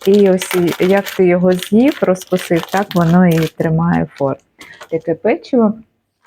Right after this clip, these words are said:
І ще взяла вафлі. А вафлі взяла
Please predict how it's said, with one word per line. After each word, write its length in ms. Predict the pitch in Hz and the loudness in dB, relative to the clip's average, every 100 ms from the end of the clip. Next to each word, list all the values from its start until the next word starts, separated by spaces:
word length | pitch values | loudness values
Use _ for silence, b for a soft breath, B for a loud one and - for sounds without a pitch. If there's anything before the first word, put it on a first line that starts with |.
| _ - | _ -2
І 180 | 214 180 | 0 2
ще 180 | 180 214 | 0 0
взяла 360 | 214 196 190 190 | 2 2 2 2
вафлі. 460 | 175 160 - 180 - B B | 0 -2 -4 -10 -10 B B
А 100 | 175 | -4
вафлі 380 | 165 196 220 202 | -2 -2 -2 -4
взяла 580 | 185 185 180 185 185 | -2 0 0 2 0